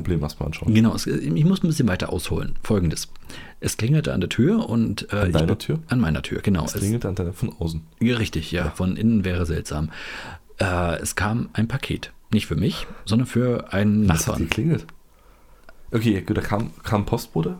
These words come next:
Speaker 2: Ja,
Speaker 1: Bisschen,
Speaker 2: es kam
Speaker 1: bisschen
Speaker 2: Postbote, ich
Speaker 1: okay.
Speaker 2: bekam das Paket, alles gut.
Speaker 1: Ja.
Speaker 2: Ganz eingeübte Sache. Ähm, nimmst natürlich wie Nachbarn an. Bist ja ein guter, ne?
Speaker 1: Kennst
Speaker 2: Kennst
Speaker 1: du
Speaker 2: du?
Speaker 1: den Nachbarn? Ein bisschen, wir brauchen ja ein bisschen mehr
Speaker 2: Okay,
Speaker 1: Informationen.
Speaker 2: okay, vielleicht, ja, das, da, dazu komme ich ja.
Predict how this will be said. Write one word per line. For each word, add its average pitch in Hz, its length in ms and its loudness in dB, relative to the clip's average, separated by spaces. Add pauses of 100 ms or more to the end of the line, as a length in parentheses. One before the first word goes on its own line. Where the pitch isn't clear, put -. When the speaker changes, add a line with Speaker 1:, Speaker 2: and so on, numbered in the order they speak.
(100)
Speaker 2:
Ja, - 200 2
Speaker 1:
Bisschen, - 120 0
Speaker 2:
es 135 60 0
kam 131 100 4
Speaker 1:
bisschen 123 160 4
Speaker 2:
Postbote, 135 300 0
ich - 60 -2
Speaker 1:
okay. 95 100 0
Speaker 2:
bekam 85 180 0
das 78 140 -4
Paket, - 440 -2
alles 92 180 -4
gut. 143 260 0 (480)
Speaker 1:
Ja. - 100 -6
Speaker 2:
Ganz - 400 -2
eingeübte 95 480 0
Sache. 101 360 0 (540)
Ähm, 87 640 2
nimmst 98 240 2
natürlich 92 280 0
wie 92 40 2
Nachbarn 80 300 -2
an. 87 280 0 (260)
Bist - 180 -4
ja 85 80 -2
ein 78 60 -4
guter, 92 320 0
ne? 82 200 2 (380)
Speaker 1:
Kennst - 160 -10
Speaker 2:
Kennst - 220 0
Speaker 1:
du - 40 6
Speaker 2:
du? 78 60 6
Speaker 1:
den 71 60 0
Nachbarn? 76 320 -2
Ein 101 140 -4
bisschen, 113 260 0
wir 98 80 0
brauchen - 340 -4
ja 131 60 2
ein 131 60 -4
bisschen 151 220 -4 (240)
mehr 135 140 0
Speaker 2:
Okay, 143 60 0
Speaker 1:
Informationen. - 480 2
Speaker 2:
okay, 95 100 4
vielleicht, 131 260 -2
ja, 147 120 0
das, - 160 -2
da, - 100 -2
dazu - 280 -2
komme 240 220 2
ich 80 60 -4
ja. - 200 -4